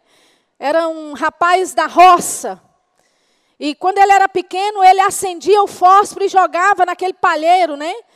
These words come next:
Depois da colheita, aquelas, aquelas palhas de milho seca precisavam ser queimadas. E ele jogava lá e demorava um pouco. E Deus deu uma visão pra ele. Ele disse: A obra que eu te chamei pra fazer no Brasil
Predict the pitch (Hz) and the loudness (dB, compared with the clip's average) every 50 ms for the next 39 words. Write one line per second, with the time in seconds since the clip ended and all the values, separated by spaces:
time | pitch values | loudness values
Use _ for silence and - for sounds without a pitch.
0 | _ _ _ _ _ - 302 320 - 370 370 392 - 359 359 - 349 320 302 302 | _ _ _ _ _ -2 -2 -2 2 2 0 2 2 -2 -2 0 0 0 2 2
1 | 330 359 359 - 330 330 311 - 330 320 320 320 294 - - _ _ _ _ - | 0 -2 -2 -2 -6 -6 -6 -6 -6 -6 -4 -4 -6 -8 -12 _ _ _ _ -6
2 | 311 311 311 311 - _ - 330 339 370 370 349 349 269 - 330 311 311 339 330 | -4 -4 -4 -4 -6 _ 0 2 2 2 2 0 -2 -2 -4 -8 -8 -6 -6 -6
3 | 302 302 - - - - 320 302 302 294 _ - 311 339 370 _ - 294 294 - | -6 -8 -10 -10 -6 -2 -2 -2 -2 -2 _ -6 -6 -6 -6 _ -12 -14 -12 -10
4 | 320 302 - 311 302 294 311 302 - - 302 - - 330 294 277 269 269 269 277 | -10 -6 -4 -4 -4 -4 -6 -12 -8 -8 -8 -8 -8 -12 -12 -8 -8 -6 -6 -6
5 | 294 285 339 349 - _ _ _ - - - - - 302 349 415 440 415 - 427 | -6 -6 -6 -8 -8 _ _ _ -20 -20 -18 -10 -4 -2 0 0 0 2 2 2
6 | 392 381 359 381 392 349 370 359 330 320 320 330 349 359 381 392 440 392 _ _ | 2 2 2 0 0 0 0 0 0 -2 -2 -2 -4 -4 -4 -4 -6 -10 _ _
7 | _ _ - 311 240 359 370 392 381 370 349 349 349 359 349 359 359 - 330 330 | _ _ -10 -4 2 2 4 4 4 2 4 4 2 0 0 -6 -4 2 4 6
8 | 349 349 - 370 - - 370 427 508 415 427 453 466 480 440 440 466 370 392 415 | 6 6 2 -4 -4 -2 0 0 0 0 0 -2 -2 -2 2 0 0 2 0 -2
9 | - - 440 403 349 302 277 269 277 277 320 370 403 403 - 349 359 - - 359 | -2 -2 -4 -4 -2 -2 -2 -2 0 2 2 2 2 0 -2 -4 -6 -4 -2 0
10 | 349 339 330 359 415 480 571 571 - 453 403 359 - - 381 381 370 381 427 392 | 2 4 6 6 6 6 4 4 2 2 2 2 0 -4 -2 2 4 2 2 2
11 | - 440 415 - 427 415 381 381 415 523 - 466 403 440 - 381 349 320 269 220 | -2 -4 -4 -4 -6 -6 -2 -2 -2 -2 -2 -6 -10 -8 -6 -6 -6 -6 -6 -6
12 | 254 233 208 208 240 320 415 - 392 370 359 320 233 240 269 233 202 170 165 | -6 -6 -6 -6 -8 -8 -6 -4 -4 -4 -4 -4 -8 -10 -12 -12 -12 -14 -16